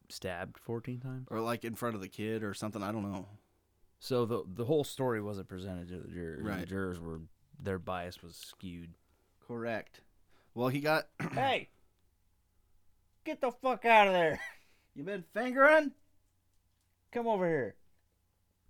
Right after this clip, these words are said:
Speaker 1: Let me smell your fingers.
Speaker 2: Oh.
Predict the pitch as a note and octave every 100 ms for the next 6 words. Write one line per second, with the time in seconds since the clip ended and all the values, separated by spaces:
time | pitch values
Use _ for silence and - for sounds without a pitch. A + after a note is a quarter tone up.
0 | _ - - - - _ E3+ D#3+ G3 E3
1 | C#3 - D#3+ D3+ A2+ - - _ _ -
2 | E3 B2